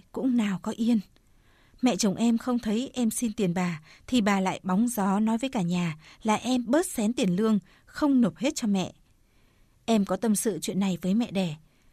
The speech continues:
Mẹ em khuyên em nên cố gắng chịu đựng. Mẹ chồng làm vậy cũng để lo cho hai đứa sau này, chứ có để cho ai đâu.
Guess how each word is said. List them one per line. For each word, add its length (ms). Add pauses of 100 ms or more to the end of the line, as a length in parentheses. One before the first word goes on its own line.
(200)
Mẹ 140
em 160
khuyên 280
em 280 (300)
nên 360
cố 140
gắng 280
chịu 160
đựng. 220 (680)
Mẹ 160
chồng 200
làm 160
vậy 260
cũng 160
để 120
lo 280
cho 140
hai 180
đứa 240
sau 180
này, 300 (340)
chứ 420
có 100
để 200
cho 160
ai 140
đâu. 260